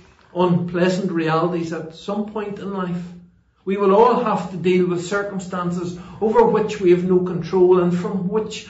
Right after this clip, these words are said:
we're not able to remove ourselves. We have seen how, uh, Joseph reacted, and we'll look at that in a wee bit more detail.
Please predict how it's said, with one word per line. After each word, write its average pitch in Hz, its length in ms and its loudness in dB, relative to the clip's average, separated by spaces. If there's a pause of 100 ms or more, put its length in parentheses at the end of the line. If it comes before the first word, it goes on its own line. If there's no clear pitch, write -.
(140)
we're 190 140 0
not 190 280 2
able 175 360 6
to 180 180 -2
remove 160 480 0
ourselves. 170 840 -10 (2000)
We 160 140 -10
have 160 120 -6
seen 190 340 0
how, 156 440 0 (580)
uh, 139 160 -8
Joseph 175 880 -8 (760)
reacted, 147 680 -8 (960)
and 147 180 -10
we'll 147 180 -4
look 175 160 0
at - 100 -4
that 151 180 -2
in 147 80 -10
a 143 40 -8
wee 156 180 -4
bit 156 220 -8
more 147 280 -4
detail. 156 720 -8